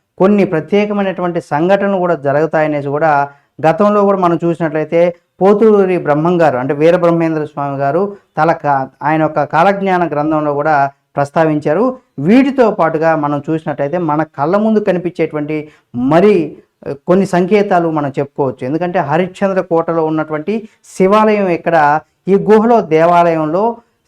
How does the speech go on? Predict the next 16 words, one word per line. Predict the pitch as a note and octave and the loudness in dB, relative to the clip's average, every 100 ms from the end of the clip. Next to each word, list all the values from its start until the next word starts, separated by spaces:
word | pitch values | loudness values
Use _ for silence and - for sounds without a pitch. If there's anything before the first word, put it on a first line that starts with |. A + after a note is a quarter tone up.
| - _ | -20 _
కలియుగానికి | F3+ A3 B3+ A3+ A3 G#3 A3+ | 4 6 6 4 2 -2 -4
లింక్ | F#3 D#3 G3 G#3+ | -2 2 2 2
ఉందనేసి | G#3+ G3 F#3 E3 - | 0 0 0 -2 -2
కూడా | F#3 E3 D#3+ D#3+ _ | 0 2 2 -2 _
స్థానికులైతే | - - F#3 A3 G#3+ G3 F3+ F3 D#3 | -6 2 4 4 2 0 0 -4 -4
చెబుతూ | D#3 F3 | -2 0
ఉంటారు. | D#3 C3+ A2+ | 0 -2 -6
ఎందుకంటే, | B2+ F3 F#3 F3+ E3+ G#3 A#3 _ _ | -6 -4 -2 0 0 -4 -6 _ _
ఇక్కడ | G3 G3+ A#3 | -4 2 4
ఉన్నటువంటి | A3+ A3+ A3 G3+ | 4 0 0 -2
శివాలయంలో | - D#3+ E3 E3+ D#3+ C#3+ C#3 F3 C3+ - _ - | -4 0 2 4 2 0 2 2 2 -2 _ 0
ఐదు | D3+ A#3+ C4+ B3+ | 4 6 6 6
అడుగులటువంటి | A3+ G3 G3 G3 F3+ F3+ F3+ F3 E3 D3+ - _ - | 4 4 2 0 -2 -4 -4 -4 -4 -8 -18 _ -2
శివలింగం | F3 G#3 G#3 F#3 D#3+ | 2 2 2 2 0
ఉంటుంది. | C3+ C#3+ C3+ D#3+ F#3+ - _ | 0 -2 0 -2 -4 -10 _
దాని, | C#3 C3+ E3 G3 G3+ F3+ E3+ | -4 2 4 4 2 0 -2